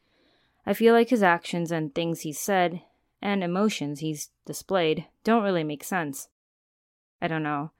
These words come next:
His death sentence is finalized for the moment, so that's that. For the last update, let's now discuss bonus episode fifteen, the yoga ball murder.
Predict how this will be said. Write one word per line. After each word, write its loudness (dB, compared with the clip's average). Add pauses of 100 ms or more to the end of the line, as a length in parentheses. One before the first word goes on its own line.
(340)
His -2
death 4
sentence 0
is -10
finalized -2
for -8
the -4
moment, -2 (460)
so -4 (380)
that's -4
that. -2 (1400)
For -2
the -4
last 2
update, -4 (480)
let's -4
now 2
discuss -2
bonus -4
episode -8
fifteen, -6 (480)
the -2
yoga 2
ball -4
murder. -6